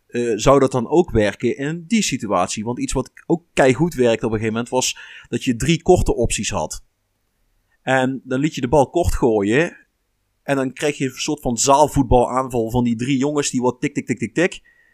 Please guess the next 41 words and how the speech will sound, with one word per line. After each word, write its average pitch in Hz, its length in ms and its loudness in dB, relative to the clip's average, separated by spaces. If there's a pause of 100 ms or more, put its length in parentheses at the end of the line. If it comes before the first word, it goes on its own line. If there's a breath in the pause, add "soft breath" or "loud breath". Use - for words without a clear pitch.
(880)
En 170 100 -10
daarna 160 240 2
gingen 135 280 -6
ze 127 140 -2
alsnog 151 320 -2
de 123 100 0
bal 156 220 6
voorzetten. 123 640 0
En 139 100 -2
ja, 131 120 0
als 113 120 0
je 113 60 -6
dan 110 220 -6 (140)
iemand 139 300 -4
in 127 60 -4
de 110 100 -6
zestien 127 360 -2
had 107 140 -6
staan, 101 340 -2
dan, 113 320 -6
dan 107 360 -8 (340)
kwam 120 180 0
dat 104 160 -4
vaak - 280 -4
ook 101 100 -18
nog 104 140 -6
wel 107 120 0
goed. 135 280 0 (280 loud breath)
Want 123 140 -6
de 123 60 -4
verdedigers 123 560 -2
automatisch 123 720 -2
toegetrokken 127 640 -4
worden 120 280 -2
vaak 123 280 0
naar 120 120 -4
die 117 300 -10
cluster 143 380 0
van 120 180 -2
drie 120 260 -2
man. 131 400 2